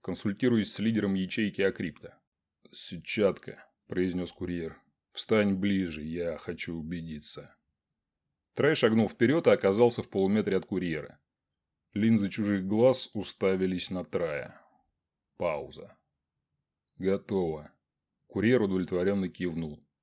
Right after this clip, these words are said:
"Ты получил допуск. Держи". Трай протянул руку. В ладонь легла маленькая коробочка, по размерам сопоставимая с холодными кошельками крипторов.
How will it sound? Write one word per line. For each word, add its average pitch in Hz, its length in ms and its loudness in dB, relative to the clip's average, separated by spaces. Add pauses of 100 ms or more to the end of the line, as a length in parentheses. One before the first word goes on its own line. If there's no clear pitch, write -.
(140)
"Ты 107 260 4
получил 95 560 -4
допуск. 82 680 -6 (120)
Держи". 90 560 -4 (640)
Трай 113 260 4
протянул 95 480 -2
руку. - 300 -12 (640)
В 90 140 -8
ладонь 110 360 2
легла 113 340 8
маленькая 110 540 4
коробочка, 95 840 0 (360)
по 95 100 -2
размерам 117 480 4
сопоставимая 104 720 0
с - 60 -6
холодными 101 540 0
кошельками 95 680 -2
крипторов. - 800 -10